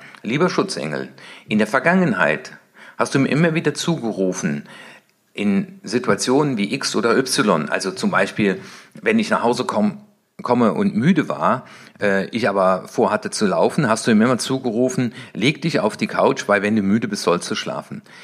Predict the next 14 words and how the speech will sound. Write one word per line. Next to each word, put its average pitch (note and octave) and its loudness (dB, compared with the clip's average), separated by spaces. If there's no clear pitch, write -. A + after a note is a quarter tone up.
In A2+ 0
diesen G3 4
Situationen B2+ 0
brauche - -6
ich - -10
deine G2+ 0
Hilfe G2+ 0
nicht F2+ -4
mehr.“ C2 -14
Also - 0
das C3 2
ist E3+ 0
so D3+ 4
ein, B2 4